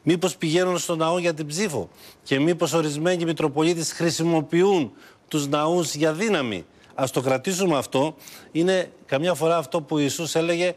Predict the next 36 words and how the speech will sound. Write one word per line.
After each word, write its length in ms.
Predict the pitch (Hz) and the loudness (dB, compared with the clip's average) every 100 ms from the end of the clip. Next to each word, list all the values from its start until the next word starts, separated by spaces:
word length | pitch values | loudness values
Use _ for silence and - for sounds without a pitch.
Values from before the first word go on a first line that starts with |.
| - - | -8 -10
να 140 | - 143 | -2 -2
φύγουν, 360 | 160 170 180 | 0 0 2
έτσι, 240 | 180 170 170 | 2 0 0
να 100 | 156 | 0
σταματήσει 400 | 160 156 156 160 | 0 0 -2 0
το 60 | |
εμπόριο, 520 | 165 147 156 175 180 175 - - | 0 2 0 2 0 -4 -12 -10
ε, 180 | - 165 147 | -2 0 0
στον 260 | - 156 | 0 0
οίκο 180 | 175 170 | 0 0
του 100 | 147 | -2
πατρός 400 | 156 147 160 135 | -2 0 0 -2
του. 140 | 98 - - - - - | -8 -16 -20 -20 -18 -6
Οι 220 | 165 202 | 0 0
ίδιοι 240 | 208 196 | 0 0
οι 60 | 202 | 0
βουλευτές, 640 | 170 165 143 156 151 147 - | 2 2 2 0 0 -4 -8
κυρίως 320 | 190 220 208 | -4 -2 -2
του 120 | - | 0
ιδίου 380 | 202 180 233 208 | 0 0 0 0
κόμματος, 500 | 147 123 101 - 90 - - - - | 0 -2 -2 -6 -14 -18 -20 -20 -2
πώς 280 | 262 233 208 | 0 0 0
δέχονται 420 | 233 180 180 156 | 0 0 0 0
τους 200 | 143 131 | -2 -2
δικούς 360 | 139 - 160 | -2 0 0
τους 180 | - 127 | 0 -2
βουλευτές, 580 | 127 123 117 139 131 - - - - - | 0 0 2 0 0 -4 -14 -20 -20 -8
τους 200 | 196 180 | -6 -4
συναδέλφους 540 | 208 220 220 214 208 | -2 0 0 0 0
τους, 100 | 139 | -4
τους 100 | 123 | -4
ανταγωνιστές 680 | 185 196 185 190 175 - 220 | -2 0 2 0 0 0 -2
τους 160 | - 139 | -2 -2
όμως 200 | 143 127 | 0 -2
στην 120 | 131 | -2
περιφέρεια, 540 | 135 127 135 135 123 | -2 0 0 0 0